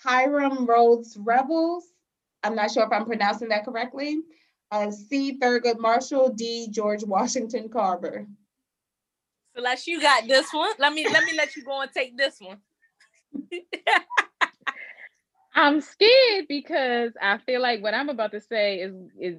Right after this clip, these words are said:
Speaker 3: this person probably wasn't even a lawyer.
Speaker 2: <laughs>
Speaker 3: And, but I sh-, and I probably shouldn't have known that. But I'm gonna go ahead and embarrass myself. I'll say C.
Speaker 1: Okay,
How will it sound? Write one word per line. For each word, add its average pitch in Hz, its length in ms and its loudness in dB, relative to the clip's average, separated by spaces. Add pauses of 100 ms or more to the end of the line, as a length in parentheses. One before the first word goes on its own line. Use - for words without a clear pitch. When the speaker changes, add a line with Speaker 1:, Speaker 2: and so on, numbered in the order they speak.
(140)
Speaker 3:
this 202 220 -4
person 214 420 0
probably 196 280 2
wasn't 196 520 2
even 185 200 0
a 175 60 -4
lawyer. 160 520 -4 (240)
Speaker 2:
<laughs> 233 60 -20 (1500)
Speaker 3:
And, 226 220 4
but 226 160 4
I 240 120 6
sh-, - 180 -8
and 240 120 -2
I 208 120 2
probably 208 480 -6
shouldn't 190 320 -10
have 175 80 -6
known 180 340 -6
that. 160 280 -8 (280)
But 233 140 6
I'm 403 160 4
gonna 359 200 0
go 285 160 4
ahead 320 160 0
and 240 120 -2
embarrass 202 420 -2
myself. 170 640 -10
I'll 208 220 -2
say 214 320 -6
C. 160 320 -8 (1900)
Speaker 1:
Okay, - 120 -20